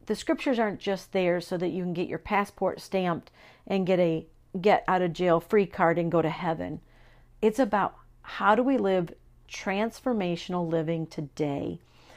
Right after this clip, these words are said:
How do we take what the scripture says and how do we apply it to our lives so that we can listen to what God says and not what the world says?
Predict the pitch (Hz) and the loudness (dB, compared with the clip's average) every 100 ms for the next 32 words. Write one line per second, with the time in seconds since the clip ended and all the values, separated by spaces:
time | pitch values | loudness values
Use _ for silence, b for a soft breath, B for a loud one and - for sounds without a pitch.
0 | B B - 202 226 262 254 220 214 180 | B B -2 2 4 4 2 0 -2 -2
1 | - 160 165 185 254 240 - 139 233 214 | -4 -4 -2 0 0 0 -2 -2 -2 -2
2 | 170 160 156 - b b b - 185 165 | -2 -2 -4 -10 b b b -8 -6 -6
3 | 170 190 208 220 214 - 190 190 - 220 | 0 2 4 4 0 0 0 0 -2 0
4 | 185 156 147 147 - b b b - 202 | 2 2 0 -4 -10 b b b -4 0
5 | 185 175 208 214 262 208 196 185 180 175 | 2 2 0 0 -2 0 -2 -2 -4 -4
6 | - 175 160 156 - 147 226 294 269 - | -4 -2 0 -2 -4 -2 0 2 0 0
7 | 160 151 156 - _ _ - _ _ _ | 0 0 -2 -10 _ _ -20 _ _ _
8 | - 185 165 147 170 170 165 165 170 170 | -6 -2 0 -2 -4 -2 -2 0 -2 -2
9 | - - - - | -6 -8 -10 -16